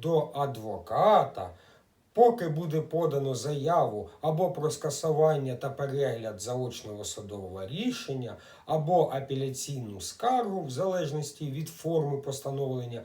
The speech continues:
судового рішення судом першої інстанції, вже минує певний час, а весь цей час судове рішення буде виконуватися. Так,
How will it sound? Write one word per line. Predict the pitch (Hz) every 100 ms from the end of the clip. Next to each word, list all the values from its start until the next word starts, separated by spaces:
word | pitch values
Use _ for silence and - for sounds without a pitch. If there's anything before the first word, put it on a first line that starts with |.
| - -
судового | - - 127 131 135
рішення | 127 139 127 123 117 120
судом | - 120 123 113
першої | 107 120 110 - 113
інстанції, | 120 - 254 262 247 - 180 - - - 135
вже | 127 233 240 - -
минує | 151 180 180 160 139 123 107 - _ _ _ -
певний | 170 147 120 113 98
час, | - - 262 262 - - _ _ _ -
а | 165 143
весь | 131 165 - -
цей | 120 120
час | - 247 254 -
судове | - 151 139 135 117
рішення | 160 208 - 202 185 160 117 117
буде | 135 180 160 170 131 117
виконуватися. | 139 - 123 107 101 92 87 - - - _ _ _ _
Так, | 247 180 127